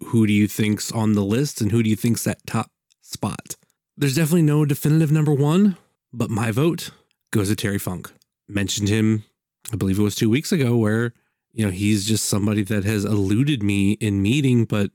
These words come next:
I've come to the conclusion with him that I have rarely ever heard anybody say something bad about Terry Funk. The man is a legend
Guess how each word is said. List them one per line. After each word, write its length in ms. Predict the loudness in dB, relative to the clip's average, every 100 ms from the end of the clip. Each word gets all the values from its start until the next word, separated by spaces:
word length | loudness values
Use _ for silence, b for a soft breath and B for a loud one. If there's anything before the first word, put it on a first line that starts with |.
| _ _ _ -12
I've 180 | -10 -2
come 140 | 0
to 60 | 2
the 100 | 0
conclusion 560 | 0 2 2 4 4
with 160 | 4 2
him 240 | 2 2
that 140 | 0 -2
I 160 | 0
have 120 | 0
rarely 840 | 2 2 2 0 0 0 0 -2 -10 _ _ _ -6
ever 240 | -2 -2
heard 240 | -2 -2 0
anybody 500 | 0 0 -2 -4 -4
say 240 | 0 -2
something 380 | 0 -2 -2 -2
bad 520 | -2 -4 -4 -8 -10 _ _ _ _
about 300 | -6 -4 -6
Terry 260 | -6 -6 -6
Funk. 380 | -8 -10 -14 -20 _ -8
The 160 | 0
man 360 | 2 2 0 -2
is 220 | -2 -2
a 260 | 0 -2 -4 _ _ -20
legend 720 | -6 -4 -2 -2 -4 -6